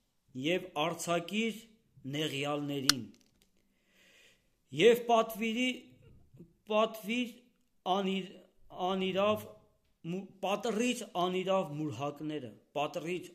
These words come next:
անիրավ մուրհակները։ Լույսը անջատել են մեր մոտ հովարային անջատումները լինում, լավ չի երևում։ Պատռիր անիրավ մուրհակները։ Այսինքն,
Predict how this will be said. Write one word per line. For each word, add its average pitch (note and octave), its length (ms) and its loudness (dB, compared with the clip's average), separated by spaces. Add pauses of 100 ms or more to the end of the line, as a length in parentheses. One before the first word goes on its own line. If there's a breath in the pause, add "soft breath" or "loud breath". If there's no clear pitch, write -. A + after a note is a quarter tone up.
անիրավ B2+ 560 -8
մուրհակները։ A#2 720 -14 (440)
Լույսը C3 460 -10 (160)
անջատել A#2+ 560 -12
են A#2+ 160 -10
մեր A#2 180 -10
մոտ A#2+ 280 -12
հովարային A#2 560 -10 (720 soft breath)
անջատումները A#2+ 720 -8
լինում, C3+ 320 -8
լավ A#2+ 240 -8
չի - 160 -16
երևում։ G2 320 -20 (520 soft breath)
Պատռիր F3+ 600 2 (140)
անիրավ F3 640 2
մուրհակները։ C#3 840 -4 (1300 loud breath)
Այսինքն, G#3 640 0